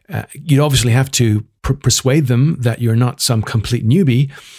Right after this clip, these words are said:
but you are, you've got some credibility, perhaps from a previous job. You're using this as a case study, being honest and upright and forthright with them about this, and they might say yes.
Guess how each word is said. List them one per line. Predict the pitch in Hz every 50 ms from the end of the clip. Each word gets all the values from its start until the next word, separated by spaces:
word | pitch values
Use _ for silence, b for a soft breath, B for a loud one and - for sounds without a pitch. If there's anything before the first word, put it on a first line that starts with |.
| B B B B B B B -
but | 113 135 135 139 -
you | 139 143 139 139 127
are, | 123 120 120 117 113 b b b b b b b _
you've | - 135 135 107
got | - 156 - -
some | - 147
credibility, | 131 - 139 139 131 104 127 131 127 120 - - 123 110
perhaps | 104 - - - 131 - - -
from | - 123 117
a | 107
previous | - - 202 233 170 110 104 98 -
job. | - 117 113 110 110 104 - B B B B B B B B B
You're | - 120 120
using | 120 131 170 160 135 139 123 120
this | 120 113 - - - - _
as | - 127 120 -
a | 113 104
case | 104 - - - 151 135 -
study, | - - 110 104 120 127
being | 101 107 113 135 - -
honest | 151 165 160 147 139 - -
and | 113 - -
upright | 127 120 - - 123 120 117 107 - - - b b b b b b b b b b _
and | - 117 113 110 -
forthright | - 160 170 139 - - 113 107 107 - - - b b b b b b b b
with | - 131 135 139 -
them | 123 107
about | 107 101 110 127 147 143 -
this, | 117 123 127 - - b b b b b b b b -
and | 135 139
they | 131 127
might | 123 117 120 -
say | - - 120 110
yes. | 107 101 101 98 - - - -